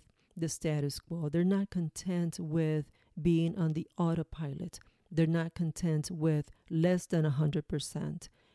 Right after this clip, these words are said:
And they want to continue to improve. They add value to the organization.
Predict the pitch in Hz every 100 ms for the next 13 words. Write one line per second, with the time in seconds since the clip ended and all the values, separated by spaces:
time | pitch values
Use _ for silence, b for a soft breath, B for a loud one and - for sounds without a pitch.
0 | b 185 180 190 190 170 180 - 185 165
1 | - 165 165 165 - 180 175 - 180 156
2 | 139 b b b 165 170 - 170 156 -
3 | 156 165 185 160 143 - 143 147 143 139
4 | 131 139 135 165